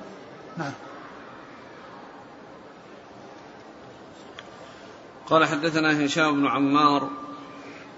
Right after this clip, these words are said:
Speaker 1: هشام بن عمار صدوق أخرج له البخاري وأصحاب السنن.
Speaker 2: "ومحمد بن الصباح".
Speaker 1: صدوق أخرج له.
Speaker 2: أبو داود بن ماجه.
Speaker 1: نعم.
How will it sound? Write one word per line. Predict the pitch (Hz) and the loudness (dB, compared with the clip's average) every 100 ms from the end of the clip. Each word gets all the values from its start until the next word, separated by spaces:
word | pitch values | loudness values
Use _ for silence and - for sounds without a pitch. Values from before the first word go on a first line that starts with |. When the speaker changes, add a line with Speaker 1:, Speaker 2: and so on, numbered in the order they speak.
| - - - | -16 -16 -10
Speaker 1:
هشام | - 180 175 | 0 4 6
بن | 170 | 4
عمار | 160 160 180 165 | 2 4 4 4
صدوق | - 170 180 | 2 4 4
أخرج | - 160 | 4 2
له | 160 | 2
البخاري | 147 175 170 | 2 4 4
وأصحاب | 160 151 156 147 | 4 2 0 -2
السنن. | - 151 117 - - 131 | -2 -4 -4 -10 -8 -2
Speaker 2:
"ومحمد | 123 123 139 143 135 | 0 2 4 6 4
بن | 127 123 | 2 -2
الصباح". | - 131 117 117 135 131 113 - - - - - - - | 0 -2 0 4 6 6 4 -4 -12 -14 -16 -16 -16 -8
Speaker 1:
صدوق | - 156 165 156 | 0 4 4 4
أخرج | 127 135 156 | 0 0 2
له. | 156 156 190 190 | 2 2 0 -4
Speaker 2:
أبو | 117 | -2
داود | 117 131 127 | 6 6 6
بن | 113 | 0
ماجه. | 117 123 135 127 131 165 | 0 2 2 2 0 0
Speaker 1:
نعم. | 139 | -2